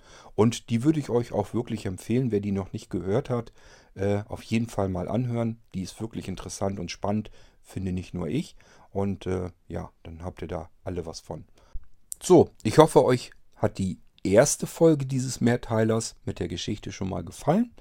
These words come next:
Und jetzt habt ihr die Interviews auch noch gehört. Vielleicht war das auch was für euch, vielleicht war das auch ganz nett mal anzuhören. Ähm,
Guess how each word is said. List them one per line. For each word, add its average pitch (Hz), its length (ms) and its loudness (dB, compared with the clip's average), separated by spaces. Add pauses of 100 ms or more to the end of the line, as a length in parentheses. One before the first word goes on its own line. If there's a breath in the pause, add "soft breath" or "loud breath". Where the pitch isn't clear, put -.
(360 loud breath)
Und 98 80 -2
jetzt - 160 -2
habt - 200 -2
ihr 95 80 6
die 87 200 -8
Interviews 98 520 -2
auch 160 140 4
noch 180 160 0
gehört. 135 420 0
Vielleicht - 320 -6
war 180 60 0
das 175 180 -6
auch - 240 2
was - 120 -2
für - 160 -4
euch, 110 200 0
vielleicht - 300 -12
war - 60 -10
das 82 140 -10
auch - 180 -6
ganz 117 280 -4
nett - 180 0
mal 104 220 0
anzuhören. 101 680 -4 (560 loud breath)
Ähm, 92 380 -2